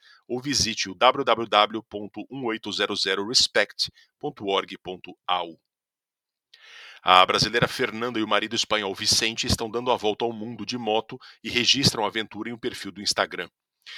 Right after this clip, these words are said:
Mas esta viagem passou por um momento assustador na semana passada, durante um trecho dentro da Índia. A dupla acampava na região da cidade de Dunka, estado de Jharkhand,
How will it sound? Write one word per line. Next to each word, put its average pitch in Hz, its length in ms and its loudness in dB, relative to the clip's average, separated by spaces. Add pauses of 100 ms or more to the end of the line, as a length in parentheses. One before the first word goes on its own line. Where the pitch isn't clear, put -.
(160)
Mas 92 160 -2
esta 95 180 0
viagem 101 320 0
passou 101 280 -4
por 107 120 -10
um 104 40 -8
momento 95 280 -10
assustador 120 640 -2
na 101 80 -6
semana 92 360 0
passada, 107 580 6
durante 113 320 -8
um 120 80 -12
trecho 104 340 -4
dentro 98 300 -12
da 101 160 0
Índia. 104 380 -10 (640)
A 90 100 2
dupla 127 280 -4
acampava 117 420 4
na 113 80 -2
região 110 240 -2
da 110 80 -2
cidade 104 320 0
de 110 100 -12
Dunka, 120 520 -8
estado 92 340 -2
de 98 140 -16
Jharkhand, 113 540 -2